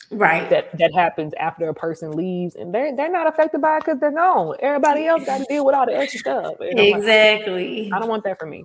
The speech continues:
Speaker 2: I don't want that for my
Speaker 1: Exactly.
Speaker 2: family. Um, and so, yeah, like you said, turning thirty, it's like when you turn thirty, your body just, it's like,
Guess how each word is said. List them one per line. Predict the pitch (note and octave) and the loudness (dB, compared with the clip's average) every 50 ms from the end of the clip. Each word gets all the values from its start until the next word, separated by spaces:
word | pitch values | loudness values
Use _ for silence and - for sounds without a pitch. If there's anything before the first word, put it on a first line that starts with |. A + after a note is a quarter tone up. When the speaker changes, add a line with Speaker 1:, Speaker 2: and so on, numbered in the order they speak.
| E3 _ | -12 _
Speaker 2:
I | - E3+ | -6 -6
don't | F3+ | -4
want | F3+ F3+ G3+ | -6 -6 -8
that | F#3+ F#3 | -8 -10
for | F3 | -10
my | D#3+ - C#3+ | -10 -10 -10
Speaker 1:
Exactly. | - - F#3 | -8 -8 -8
Speaker 2:
family. | F#3+ G3 G3+ G3 G3+ G#3 G#3 G3+ - _ _ _ _ _ _ _ _ _ _ _ | -8 -6 -4 -4 -4 -4 -6 -10 -14 _ _ _ _ _ _ _ _ _ _ _
Um, | - D#3+ E3+ E3+ E3 E3 E3 E3 E3 D#3+ D#3+ E3 E3 D#3 D#3+ _ _ _ _ _ _ _ _ _ | -14 -12 -10 -10 -10 -10 -10 -10 -10 -12 -12 -12 -14 -16 -18 _ _ _ _ _ _ _ _ _
and | E3 E3 D3+ | -12 -12 -10
so, | - - D#3 D#3 D#3 D3+ D3+ D3+ D3+ D3+ D3+ _ _ _ - | -8 -6 -4 -4 -4 -4 -4 -6 -6 -8 -14 _ _ _ -8
yeah, | - F3+ A3 C4+ A#3 | -2 0 2 2 2
like | F3 D#3+ F3 - | 0 -4 -4 -4
you | A3 G#3+ | -6 -4
said, | - A#3 A3 G#3 A3 | -2 -2 -2 -2 -4
turning | - G3+ G3+ G3 F3+ E3+ | -6 -8 -6 -6 -6 -4
thirty, | - G#3 G#3+ G3+ F3 E3+ | -4 -4 -2 -2 -2 -4
it's | F3 F#3+ - | -6 -6 -6
like | F3 D3+ D3+ | -8 -8 -8
when | D3+ D#3 | -8 -8
you | F3 G#3+ | -10 -10
turn | G#3+ - F#3 E3 E3 D#3+ | -10 -12 -14 -12 -12 -12
thirty, | D#3 F3 F3+ F3+ E3 D#3+ | -10 -8 -8 -8 -6 -6
your | E3 F3 | -6 -6
body | E3+ D#3 D3 D3 D3+ D3+ | -6 -6 -8 -6 -6 -6
just, | D3 D#3+ D#3 D3 - - | -6 -6 -8 -8 -8 -12
it's | F3 - - | -12 -12 -12
like, | - - - G3 | -14 -12 -12 -14